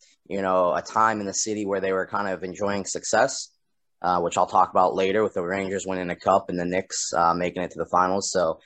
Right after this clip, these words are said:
uh, New York was on the up and up. They had a lot of, a big stretch of a lot of losses, uh, bad seasons, but,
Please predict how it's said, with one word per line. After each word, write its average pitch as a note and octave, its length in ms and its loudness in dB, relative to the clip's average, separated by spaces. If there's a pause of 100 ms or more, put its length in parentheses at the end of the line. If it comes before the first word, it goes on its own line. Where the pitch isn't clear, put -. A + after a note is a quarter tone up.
(260)
uh, F2 160 2
New G2 100 0
York A2 300 4
was G2 600 2
on G#2 140 0
the - 80 -2
up G#2 160 2
and G2+ 100 0
up. A#2 280 4
They F#2+ 120 0
had F#2+ 200 2
a F2+ 60 2
lot F#2 260 4
of, F2 160 -2 (840)
a F2 140 -8
big A#2 200 -4
stretch A2+ 420 2
of F2+ 60 0
a F2+ 40 2
lot G2 220 6
of F2+ 80 2
losses, F2+ 680 2
uh, E2+ 260 4
bad F#2 260 0
seasons, F#2 460 -8
but, F2+ 280 4